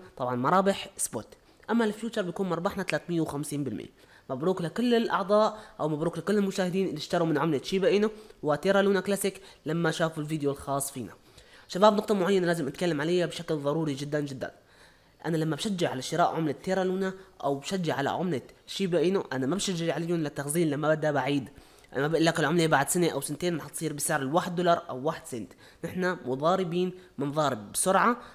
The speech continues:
نخرج بأرباح سبعتاش، عشرين بالمية، ثلاثين بالمية من العملة. هذا هدفنا كمضاربين. تحياتي للجميع أصدقائي، وبتمنى الفيديو يكون مهم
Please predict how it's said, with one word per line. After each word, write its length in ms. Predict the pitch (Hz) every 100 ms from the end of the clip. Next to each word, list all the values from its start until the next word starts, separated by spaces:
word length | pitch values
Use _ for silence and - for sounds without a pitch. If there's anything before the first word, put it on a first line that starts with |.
| - -
نخرج 340 | 160 139 131
بأرباح 500 | 117 - 143 151 123
سبعتاش، 580 | - 110 170 180 180 -
عشرين 400 | 131 - 156 160
بالمية، 340 | 170 170 165
ثلاثين 380 | 160 127 - 175
بالمية 300 | 175 175 175
من 120 | 165
العملة. 320 | 160 165 190 202 - -
هذا 380 | 160 165 165 165 - - - - -
هدفنا 360 | 156 170 165
كمضاربين. 680 | 156 131 139 143 131 113 104 - - - - - - - _ _ _ - - -
تحياتي 300 | - 180 180
للجميع 420 | 175 165 180 165
أصدقائي، 460 | 151 156 165 180 170
وبتمنى 440 | 160 - 208 226
الفيديو 300 | 190 175 160
يكون 340 | 156 160 151 139 -
مهم 460 | 127 131 180 202